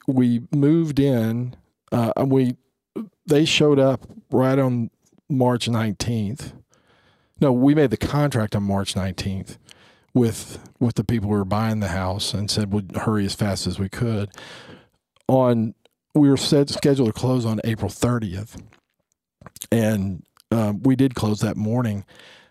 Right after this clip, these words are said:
but we had some good friends help us move, and so we were moving, and we were supposed to be in the house on April thirtieth. Well, by the time we got everything in,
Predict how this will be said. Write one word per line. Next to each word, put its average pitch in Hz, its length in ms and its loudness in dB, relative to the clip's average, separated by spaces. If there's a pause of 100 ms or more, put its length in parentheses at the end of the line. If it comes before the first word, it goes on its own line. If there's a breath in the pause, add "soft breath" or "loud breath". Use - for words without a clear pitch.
(120)
but 123 120 4
we 139 100 4
had 139 100 2
some 120 140 -2
good 113 120 0
friends 123 280 0
help 113 180 -2
us 92 140 -6
move, 120 400 2
and 104 100 -4
so 117 140 0
we 120 160 0
were 107 120 0
moving, 107 680 -2 (680 soft breath)
and 123 360 2
we 156 120 6
were 151 60 6
supposed 160 220 0
to - 60 -10
be 165 100 4
in 143 80 2
the 120 60 0
house 147 280 0
on 120 80 0
April 110 240 -2
thirtieth. 113 640 -4
Well, 120 300 0 (240)
by 131 140 2
the 131 80 2
time 190 240 2
we 165 80 2
got 131 240 0
everything 131 560 0
in, 113 560 -4